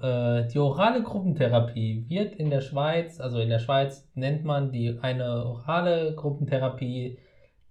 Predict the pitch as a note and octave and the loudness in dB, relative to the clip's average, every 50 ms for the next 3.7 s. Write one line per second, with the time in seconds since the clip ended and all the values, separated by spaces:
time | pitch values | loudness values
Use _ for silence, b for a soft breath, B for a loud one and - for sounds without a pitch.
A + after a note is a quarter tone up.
0 | _ _ _ _ _ _ - C3+ C#3 D3+ D#3 D3+ - - - D3 D#3 D#3+ D#3 D#3 | _ _ _ _ _ _ 0 2 4 4 2 2 0 4 8 8 8 8 8 6
1 | D#3 D#3 D#3 D#3 C#3+ A#2 A#2+ C#3 E3+ F3 E3 D#3+ D#3+ D#3 D3+ D#3 - - - - | 4 4 4 4 4 4 4 4 4 4 2 0 -2 -2 -4 -6 -8 -12 -12 -8
2 | C3 B2+ A#2+ A#2+ A#2 A#2 - - - E3+ E3 F#3+ F3+ - - C3+ B2+ B2 A#2+ - | -4 -2 -2 -2 -2 -4 -6 -6 -6 -4 -4 -2 -4 -2 -2 -2 -2 -2 -2 -4
3 | - D3+ D#3+ D#3+ D#3+ E3 E3 E3+ F3 F3+ F3+ - - | -4 -2 -2 -2 0 -2 -2 -2 -4 -4 -6 -10 -14